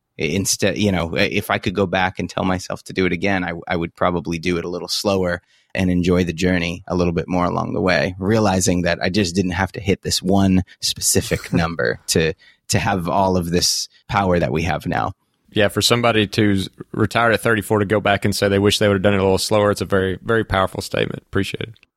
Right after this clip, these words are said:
Speaker 1: Yeah, i-, it's about finding that, finding that balance that, that works for you, I think is important. And I think my wife's done a little bit better job of that than I did, <laughs> but we each kinda got there. I-, we were, we were pretty far in the wrong direction. So I think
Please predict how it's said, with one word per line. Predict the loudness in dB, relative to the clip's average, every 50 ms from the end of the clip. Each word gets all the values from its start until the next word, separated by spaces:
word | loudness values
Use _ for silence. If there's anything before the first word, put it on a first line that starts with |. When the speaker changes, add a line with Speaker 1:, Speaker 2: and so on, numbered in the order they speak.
| _ _
Speaker 1:
Yeah, | 0 0 2 2 2 2 2 2 2
i-, | 2
it's | 2 2 2 2 2 0 0 0
about | 0 0 0 -2 -2
finding | -2 0 0 2 2 2 2 2
that, | 2 2 2 0 -2 -4 -6 -6 -8 -8 _
finding | -6 -2 0 0 2 2 2
that | 0 0 0
balance | 0 0 2 2 0 0 0 0
that, | -2 -2 -2 -2
that | -4 -4 -4 -6 _ _
works | -2 0 0 0 0 -2
for | 0 0 0
you, | 2 2 0 -2 -4 -6 -10 -10 -6
I | -4 -4 -2
think | 0 0 0 0 -2 -4 -10 -18 -8
is | -4 -4 -2 -2
important. | -4 -6 -2 2 2 2 2 2 -2 -10 -12 _ _ _ _ -12 -6 -2
And | 0 0 0
I | 0
think | 0 0 0 0
my | 0 0
wife's | 0 2 0 0 0 -2 -2
done | -2 -2 0
a | 0 0 -2
little | -2 -2 -2 0 0
bit | 0 0 0
better | 0 0 0 0
job | 0 0 0 0 0 -2 -2
of | -2 -2 0 0
that | 2 2 0 0 0
than | 0 2
I | 2 2 2
did, | 2 0 0 -2 -2 -6 -8 -6 -4 -4
<laughs> | -2 0
but | 0 0 0 -2 -4 -6 -8 -6 -6 -4 -4 -2
we | -2 0 0
each | 0 -2 -4 -4
kinda | -2 0 0 0 0
got | 0 0 0 0 2
there. | 2 2 2 2 0 -2 _ _ _ _ _ -4 -2
I-, | 0 0 2 2
we | 2 2 2 2 2
were, | 2 2 2 0 0 0
we | 0 2 2
were | 0
pretty | 0 2 2 2 2
far | 0 0 0 2 2 4 4
in | 4 4
the | 2 2
wrong | 2 2 0 0 0
direction. | 0 0 0 0 -2 -2 -6 -8 -6 -6
So | -4 -2 -2
I | -2 -2
think | -2 -4 -6 -6 -8